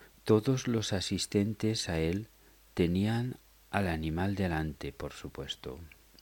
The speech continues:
<clears throat> Pero, según hemos visto, para todos ellos, ese delante era el fondo del scriptorium.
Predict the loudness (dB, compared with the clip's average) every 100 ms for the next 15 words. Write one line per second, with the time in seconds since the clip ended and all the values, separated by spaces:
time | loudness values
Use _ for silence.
0 | _ -8 -8 -18 _ _ _ _ -20 _
1 | _ _ -20 -12 -4 -2 -2 -8 -12 -20
2 | -20 -20 -20 -20 -20 -20 -20 _ -2 2
3 | 2 2 2 0 0 2 0 0 -4 -4
4 | -4 -12 -20 -20 -20 -20 -20 _ -20 -20
5 | -6 -2 0 2 2 0 -2 -2 -2 -2
6 | -4 -8 -10 -18 -20 _ _ _ -20 -6
7 | -2 0 0 0 0 0 -2 -2 -2 -6
8 | _ -20 -20 -20 _ _ -20 -10 -4 0
9 | 0 -2 2 2 4 0 0 -2 -2 -4
10 | -6 -6 -4 -4 -2 -6 -6